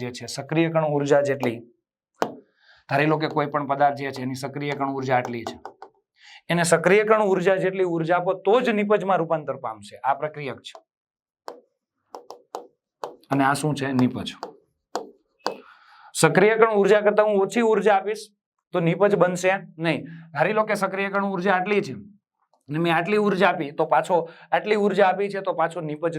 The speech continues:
નહીં બને, એ પાછો પ્રક્રિયક બની જશે. આ ધ્યાન રાખજો. એટલા માટે સક્રિય કણ ઉર્જા જેટલી ઉર્જા એની હોવી જોઈએ અથવા એના કરતાં વધારે ઉર્જા હોવી જોઈએ તો જ નિપજમાં રૂપાંતર પામશે, નહીં તો પામશે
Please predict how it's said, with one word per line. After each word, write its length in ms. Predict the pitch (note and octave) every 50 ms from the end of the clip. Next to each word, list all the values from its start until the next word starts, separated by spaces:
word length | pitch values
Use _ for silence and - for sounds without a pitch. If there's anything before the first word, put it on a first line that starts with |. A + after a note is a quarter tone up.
| D3+
નહીં 160 | D#3+ E3+ F3+ D#3+ F3+
બને, 180 | F3+ G3+ G3+ F3
એ 40 | - -
પાછો 260 | C3 D3 - E3 D#3 - C#3
પ્રક્રિયક 580 | D3 C#3+ - D3+ D#3 D#3 D#3+ E3 E3 E3 - - C3
બની 240 | B2 B2 B2+ B2+ A#2+ -
જશે. 260 | A2+ G#2 - - - _ _ _ _ _ _ _ _ _ -
આ 60 | A#2+ B2
ધ્યાન 180 | C3+ C3 B2+ A#2+
રાખજો. 260 | A2 - - - E2+ - - - - - - _ D3+
એટલા 180 | D3+ E3 E3 E3 D#3+
માટે 180 | D3+ D#3+ F3+ E3+ E3 E3+
સક્રિય 300 | D#3 E3 F3+ F#3+ G3 F#3+
કણ 180 | F#3+ F#3 F3+ F3+ F3
ઉર્જા 220 | E3+ E3 F3+ F#3 F3+
જેટલી 240 | F3+ F3+ F3+ F#3+ F#3 F3 F3
ઉર્જા 220 | F3 E3+ F3+ F3 F3+
એની 120 | F3+ F#3 F3 F3
હોવી 180 | F3+ F3+ F#3 E3+
જોઈએ 180 | F3+ F3+ F3+ F3+ F3+ - - - _ E3
અથવા 200 | F3 G#3 G#3+ G#3 G3+ G3
એના 140 | G3+ G#3+ - G3+
કરતાં 240 | G#3+ G3+ G#3+ G3 D#3+
વધારે 280 | E3 F3+ G#3 G#3+ A3+ A3 G#3 G3+
ઉર્જા 240 | G3 E3 F3 E3 D#3+
હોવી 240 | D#3 D3+ D3+ C#3 C3
જોઈએ 160 | C3 C#3 B2 C3+
તો 120 | D3 D#3 D#3+
જ 40 | D3 D3
નિપજમાં 380 | C#3+ C#3 C#3 C3 C3 C3 B2+ B2
રૂપાંતર 340 | B2 B2 B2 B2 A#2+ A#2+ A#2+ A#2+
પામશે, 260 | A2+ A#2 A#2 A#2+ A#2+
નહીં 160 | A2+ A#2 A#2+
તો 120 | A#2 B2+ A#2 A#2
પામશે 320 | A2+ A2 A2 - - C3+